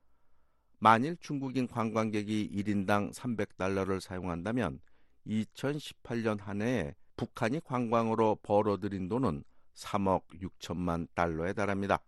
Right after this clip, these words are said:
이는 북한의 대중 수출 이억 천만 달러보다 많은 겁니다. 이는 외환난에 시달리는 북한에게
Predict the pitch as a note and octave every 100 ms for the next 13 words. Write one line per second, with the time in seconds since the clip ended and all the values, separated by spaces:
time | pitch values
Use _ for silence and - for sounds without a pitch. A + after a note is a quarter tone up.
0 | - - - - - - - - - -
1 | A#2+ D3 F3+ D#3 - B2 B2 A#2+ A#2+ A2
2 | G#2+ G#2+ G#2 - - A2 G#2+ - G2+ G#2
3 | G#2+ - - - A2 G2 F2+ E2+ F#2 F2+
4 | F2+ F#2+ F#2 - D2+ D#2+ G2 G#2 G2+ G2
5 | D2 - - - _ - - A#2 D3 F3
6 | C3 C3 B2+ B2+ B2 A#2 A#2 - - A2+
7 | A2 A2+ G#2+ - - G#2+ G#2+ A2